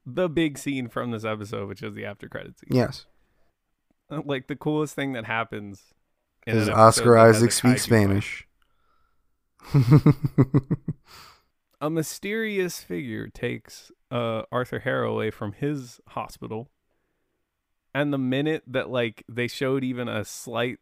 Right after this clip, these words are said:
Speaker 1: section of his face, I was like, "Oh, it's Oscar Isaac."
Speaker 2: Yeah.
Speaker 1: Like, you could barely see. It was a really quick
Speaker 2: 'Cause it's when he, like, pushes him into the, into the, the
Speaker 1: Yeah.
Speaker 2: car.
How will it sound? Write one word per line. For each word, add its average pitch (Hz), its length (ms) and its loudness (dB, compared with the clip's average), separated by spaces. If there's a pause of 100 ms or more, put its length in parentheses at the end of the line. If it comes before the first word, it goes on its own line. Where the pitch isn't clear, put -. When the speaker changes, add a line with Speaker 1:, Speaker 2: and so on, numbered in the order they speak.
(180)
Speaker 1:
section - 500 -6
of 123 140 -6
his 113 180 -8
face, 120 360 -6
I 113 80 -2
was 110 100 -6
like, 113 220 -10
"Oh, 175 240 0
it's 127 100 -4
Oscar 135 320 -4
Isaac." 139 220 0
Speaker 2:
Yeah. 117 180 0 (960)
Speaker 1:
Like, 143 160 -2
you 165 100 -4
could 156 240 -4
barely 143 380 0
see. 139 240 -8
It 139 80 -2
was 135 120 -6
a 135 60 -6
really 135 300 -4
quick - 320 -4
Speaker 2:
'Cause 185 120 10
it's 196 160 6
when 190 200 8
he, 180 260 8
like, 147 320 8
pushes 147 380 2
him 143 240 4
into 135 280 4
the, 117 640 6
into 113 360 0
the, 107 720 0 (100)
the 104 320 2
Speaker 1:
Yeah. 104 160 -2
Speaker 2:
car. 117 480 6